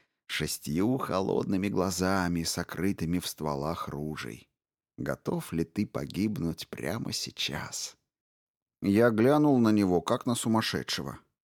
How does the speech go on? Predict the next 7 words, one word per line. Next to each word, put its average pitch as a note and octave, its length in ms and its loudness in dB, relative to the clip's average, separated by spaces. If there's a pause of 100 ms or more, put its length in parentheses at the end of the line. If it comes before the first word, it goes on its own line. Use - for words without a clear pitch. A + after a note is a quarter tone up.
(640)
Этот D2+ 340 -8
вот D2 160 -10
столб, - 580 -2
что - 220 -2
за E2 140 0
нашими E2 400 -2
спинами, C2 580 -4